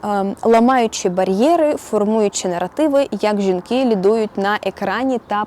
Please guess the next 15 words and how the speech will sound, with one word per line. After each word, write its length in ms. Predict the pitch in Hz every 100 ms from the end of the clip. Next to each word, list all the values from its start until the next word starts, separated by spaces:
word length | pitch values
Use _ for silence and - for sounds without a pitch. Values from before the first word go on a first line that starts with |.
| -
поза 320 | 202 208 190
ним». 320 | 185 180 165 185
Ця 80 | 185
панельна 320 | 220 208 196
дискусія, 440 | 202 - 370 311
вона 240 | 220 208 226
відбудеться 500 | 196 180 226 - 196
саме 300 | 190 190 208
восьмого 460 | 175 175 170 175
березня. 420 | 175 156 156 170 -
І 80 | 208
ще 240 | - 302
восьмого 400 | 294 240 202 196
березня 440 | 196 254 330 269 240
герцогиня 600 | 208 - 202 220 220